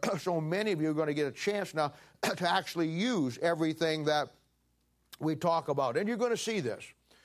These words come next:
And, and some of you will excel to it to the point that it'll really, uh, fine-tune you and make you, because you'll come away understanding why people do the things that they do, why people say what they say, and why they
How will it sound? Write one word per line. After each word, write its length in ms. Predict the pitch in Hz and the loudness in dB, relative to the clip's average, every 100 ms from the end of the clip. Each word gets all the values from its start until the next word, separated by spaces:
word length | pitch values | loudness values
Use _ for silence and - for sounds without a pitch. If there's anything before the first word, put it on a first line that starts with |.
| - - - _ _ | -20 -20 -20 _ _
And, 240 | 147 160 170 | -2 -2 0
and 180 | 180 160 | -2 0
some 240 | - 196 | 2 2
of 140 | 190 170 | 2 0
you 160 | 190 | 0
will 240 | 196 156 147 | 2 2 0
excel 560 | - - 190 180 175 | -2 -2 2 2 2
to 240 | 151 180 180 | 0 0 0
it 80 | 175 | 0
to 100 | 156 | -2
the 80 | |
point 420 | 143 - 170 190 165 | -2 0 -2 -2 -4
that 180 | 160 151 | -6 -4
it'll 180 | 151 151 | -6 -6
really, 380 | 170 165 160 147 - - | -4 -4 -6 -8 -16 -10
uh, 80 | 139 | -8
fine-tune 800 | - 190 185 180 165 208 180 | -6 -6 -6 -8 -10 -8 -8
you 160 | 143 139 | -6 -6
and 120 | 139 | -6
make 280 | 151 165 - | -6 -8 -8
you, 100 | 120 | -10
because 380 | 131 139 165 143 | -10 -8 -8 -6
you'll 140 | 156 | -8
come 320 | 139 - 220 247 | -10 -8 -6 -6
away 340 | 233 170 165 | -4 -4 -4
understanding 960 | 175 180 170 - - 196 180 139 131 135 - - - | -6 -6 -6 -8 -6 -4 -4 -6 -8 -10 -16 -20 -8
why 320 | 143 170 220 | -4 -4 -4
people 560 | 214 208 170 143 143 139 | -6 -8 -6 -6 -6 -10
do 240 | 120 190 190 | -8 -6 -4
the 80 | 175 | -6
things 320 | 175 165 147 | -6 -8 -8
that 160 | 143 | -8
they 180 | - 135 | -6 -8
do, 320 | 127 117 90 - _ _ _ | -8 -10 -10 -14 _ _ _
why 240 | 147 190 202 | -6 -4 -4
people 400 | 220 220 170 160 | -8 -6 -6 -8
say 320 | - 240 240 | -6 -6 -4
what 240 | 180 143 | -6 -6
they 180 | 135 127 | -6 -8
say, 220 | 127 131 110 123 | -8 -16 -18 -20
and 80 | |
why 140 | 156 185 | -20 -20
they 220 | 190 180 | -20 -20